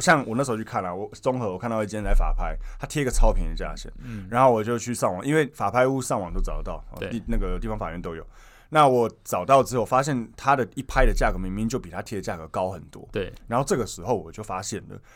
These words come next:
Speaker 1: 你把他贴的价钱除以零点八，再除以零点八，
Speaker 2: 对，他
Speaker 1: 就是他的一拍价。
Speaker 2: 直接标榜三拍。
Speaker 1: 他直接标榜三拍价，他也没有骗你啊。
Speaker 2: 对。
Speaker 1: 他说这个未来有可能是这个价钱。
Speaker 2: 对。
Speaker 1: 他要的，他要的是什么？就是有人打电话过去问，
Speaker 2: 嗯。
Speaker 1: 因为我老婆她爸就打电话过去问，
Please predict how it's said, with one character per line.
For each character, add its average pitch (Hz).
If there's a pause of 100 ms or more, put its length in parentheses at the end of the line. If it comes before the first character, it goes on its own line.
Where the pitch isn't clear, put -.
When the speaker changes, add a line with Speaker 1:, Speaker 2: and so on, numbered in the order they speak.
(160)
Speaker 1:
你 143
把 131
他 127
贴 139
的 139
价 113
钱 90
除 113
以 113
零 98
点 92
八， 95
再 101
除 90
以 87
零 80
点 80
八， 76 (180)
Speaker 2:
对， -
他 -
Speaker 1:
就 120
是 110
他 104
的 110
一 113
拍 -
价。 110
Speaker 2:
直 110
接 -
标 90
榜 87
三 90
拍。 90
Speaker 1:
他 123
直 135
接 135
标 127
榜 107
三 95
拍 90
价， -
他 302
也 269
没 233
有 220
骗 190
你 110
啊。 90 (100)
Speaker 2:
对。 104
Speaker 1:
他 151
说 160
这 190
个 151
未 170
来 101
有 104
可 110
能 78
是 90
这 90
个 85
价 80
钱。 -
Speaker 2:
对。 - (240)
Speaker 1:
他 185
要 180
的， 110
他 156
要 156
的 107
是 104
什 101
么？ 82 (320)
就 -
是 175
有 101
人 80
打 76
电 78
话 87
过 87
去 -
问， 78 (180)
Speaker 2:
嗯。 113
Speaker 1:
因 143
为 147
我 110
老 95
婆 87
她 101
爸 92
就 90
打 80
电 76
话 76
过 78
去 -
问， -